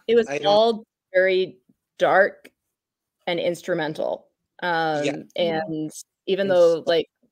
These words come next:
Speaker 1: there's some
Speaker 2: emotional.
Speaker 1: programs I like a lot better than others, it, I was also feeling that, that I was like, "Where is," like, I wanted a, I wanted, like, a Javi Fernandez program, and
Speaker 2: Oh,
Speaker 1: that's
Speaker 2: yeah.
Speaker 1: not normally, like, my style, but I was like, I just wanted somebody to have a different energy.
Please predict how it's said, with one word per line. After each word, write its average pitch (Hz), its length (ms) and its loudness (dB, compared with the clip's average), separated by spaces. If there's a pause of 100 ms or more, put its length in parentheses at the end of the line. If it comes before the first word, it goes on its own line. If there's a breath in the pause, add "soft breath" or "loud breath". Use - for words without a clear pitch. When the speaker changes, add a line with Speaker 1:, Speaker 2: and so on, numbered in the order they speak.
(160)
Speaker 1:
there's 170 200 -4
some 190 180 -2
Speaker 2:
emotional. - 40 -12
Speaker 1:
programs 180 440 0
I 175 60 2
like 170 200 2
a 190 60 4
lot 170 180 2
better 170 160 6
than 170 140 2
others, 160 420 0
it, 160 240 0 (280)
I 170 140 2
was 170 320 -6
also 165 380 0
feeling 160 680 -2 (140)
that, 156 320 -2
that 151 120 0
I 151 120 2
was 160 240 -2
like, 165 160 0
"Where 170 400 2
is," 160 520 0
like, 160 280 0
I 185 60 4
wanted 202 340 0
a, 190 240 -4 (160)
I 185 80 0
wanted, 220 260 -4
like, 226 140 -2
a 196 40 -4
Javi 180 340 -2
Fernandez 160 580 -2
program, 151 480 -6
and 170 80 -6
Speaker 2:
Oh, 190 120 2
Speaker 1:
that's - 40 0
Speaker 2:
yeah. 233 80 2
Speaker 1:
not 214 120 2
normally, 226 440 2
like, 214 180 6
my 196 160 2
style, 196 540 4
but 208 140 6
I 196 80 4
was 202 140 -6
like, 214 180 -2
I 208 80 0
just 226 180 -6
wanted 208 440 -2
somebody 180 420 -4
to 160 80 -6
have 165 220 -8
a 156 60 -8
different - 280 -10
energy. 160 560 -10